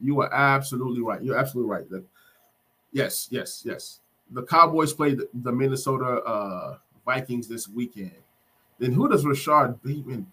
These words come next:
play? I gotta go ahead and look at this. My, my, man, my fault, guys. I hate being wrong. Rashard Bateman is on bye week. I apologize. I apologize. I was looking at the last matchup. Yeah, you're absolutely right. So Rashard Bateman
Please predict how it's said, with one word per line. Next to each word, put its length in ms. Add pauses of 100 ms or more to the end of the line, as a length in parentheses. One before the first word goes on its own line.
(140)
play? 360 (600)
I 40
gotta 180
go 140
ahead 120
and 180
look 180
at 140
this. 380
My, 200 (300)
my, 180 (100)
man, 200
my 160
fault, 300
guys. 340 (680)
I 80
hate 200
being 240
wrong. 360 (340)
Rashard 480
Bateman 340
is 120
on 200
bye 240
week. 260 (520)
I 160
apologize. 1120
I 120
apologize. 800
I 80
was 180
looking 240
at 100 (180)
the 100
last 680
matchup. 440
Yeah, 140
you're 180
absolutely 340
right. 220 (340)
So 140
Rashard 340
Bateman 400